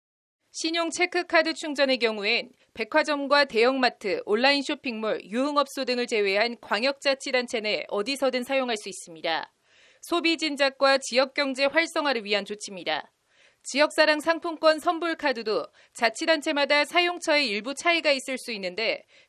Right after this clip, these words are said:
해당 자치단체 홈페이지에서 확인할 수 있습니다. 기한 내 지원금을 신청하지 않거나 팔월 삼십일 일까지 지원금을 다 사용하지 않을 경우 잔액은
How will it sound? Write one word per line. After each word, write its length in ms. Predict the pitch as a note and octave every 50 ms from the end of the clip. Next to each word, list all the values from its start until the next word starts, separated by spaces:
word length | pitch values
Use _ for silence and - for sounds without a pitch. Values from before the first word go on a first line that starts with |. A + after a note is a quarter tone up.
| _
해당 300 | D#4 D#4+ D#4+ E4 E4 E4
자치단체 760 | C#4 D#4 D4 C#4+ - - D4 C4+ C4 B3+ A#3 - - C#4 C4+
홈페이지에서 800 | C#4 - E4 F4 E4 - E4 E4 D#4 C#4+ - C4+ A#3+ A#3 A#3+ A#3
확인할 340 | A#3 C#4 D4 B3+ C4+ B3+ A#3
수 120 | - - F3
있습니다. 600 | F3+ - - F#3+ F3 D#3+ E3+ E3 D#3 - - _ _ _ _ _ _ _ _ _ _ _ _
기한 320 | - B3+ C#4 D4 D4+ D4
내 140 | C#4+ D4+ D4+
지원금을 600 | C4 - - B3 C4 C#4 C#4+ C#4+ C4 D4 C#4 D4
신청하지 580 | D4 - F4+ E4+ D#4+ - E4+ D#4+ D#4 C#4+ C#4 B3+
않거나 540 | A3+ G#3+ G3 - G3+ F#3+ G#3+ G#3+ F#3 D3 - _ _ _ _ _ _
팔월 380 | - E4+ E4 E4 E4 E4 D4
삼십일 480 | D4 - F4+ F4 E4+ - E4 D#4 E4 D4+
일까지 540 | E4 D#4+ D#4+ D4+ C4 B3+ C4 C#4 C4+ G#3 E3+ -
지원금을 560 | - - B3 C4+ C#4+ C#4+ C4+ D4 C#4 C#4+ C#4+
다 120 | - A#3+ A#3 -
사용하지 460 | - D#4+ E4 E4 D#4+ D#4+ D4 C4 B3+
않을 240 | B3 A#3 A#3 A3 -
경우 280 | G#3+ G3+ G3+ A3+ A#3
잔액은 600 | A#3 - - F#3 G3+ A#3+ B3 G3+ A3 F3+ D3 -